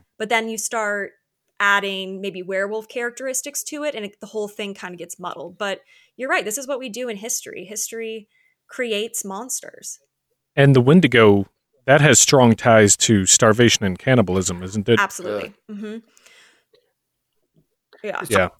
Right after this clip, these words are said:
Speaker 1: I read
Speaker 2: <laughs> The
Speaker 1: the
Speaker 2: worst of
Speaker 1: Wendigo
Speaker 2: humanity.
Speaker 1: Yeah. I think the Wendigo was really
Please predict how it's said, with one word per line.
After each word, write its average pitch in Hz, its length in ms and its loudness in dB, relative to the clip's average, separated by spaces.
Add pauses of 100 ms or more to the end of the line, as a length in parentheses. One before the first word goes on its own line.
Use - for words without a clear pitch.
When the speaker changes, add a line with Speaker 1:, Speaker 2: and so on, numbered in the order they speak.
(100)
Speaker 1:
I 262 420 4
read 160 160 0
Speaker 2:
<laughs> - 0 -
The 156 100 6
Speaker 1:
the 143 100 4
Speaker 2:
worst 143 200 6
of 147 60 6
Speaker 1:
Wendigo - 200 2
Speaker 2:
humanity. 101 440 -4
Speaker 1:
Yeah. 202 380 -8 (300)
I 269 140 2
think 330 180 -12
the 302 80 -10
Wendigo 233 500 -6
was 208 320 -8
really 196 500 -6